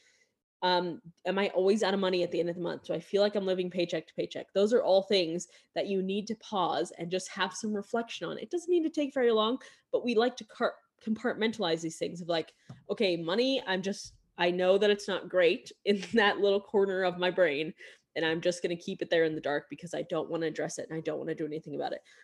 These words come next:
Those are the things we need to have that come to Jesus moment about, where you're like, "You know what? I kind of am struggling and I'm living paycheck to paycheck and I'm in debt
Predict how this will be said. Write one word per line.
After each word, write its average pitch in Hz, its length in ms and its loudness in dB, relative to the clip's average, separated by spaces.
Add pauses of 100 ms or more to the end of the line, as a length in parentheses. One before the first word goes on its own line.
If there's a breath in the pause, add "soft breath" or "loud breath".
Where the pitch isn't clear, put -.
(180)
Those 185 320 6
are 190 80 4
the 214 100 0
things 196 360 0
we 170 80 -2
need 170 160 -2
to - 60 -14
have 175 220 -2
that 180 180 -2
come 180 220 -4
to 175 80 -6
Jesus 175 380 -4
moment 175 300 2
about, 139 280 -2 (380 soft breath)
where 175 260 6
you're 170 180 2
like, 156 300 2
"You 156 120 -4
know 165 120 2
what? 180 160 6
I 139 140 0
kind 170 280 -2
of 170 80 0
am 170 220 0
struggling 180 680 0
and 175 100 -4
I'm 160 180 -4
living 175 240 0
paycheck 196 380 -4
to - 60 -20
paycheck 196 420 -2
and 175 100 -8
I'm 151 100 -6
in 160 120 -6
debt 165 340 2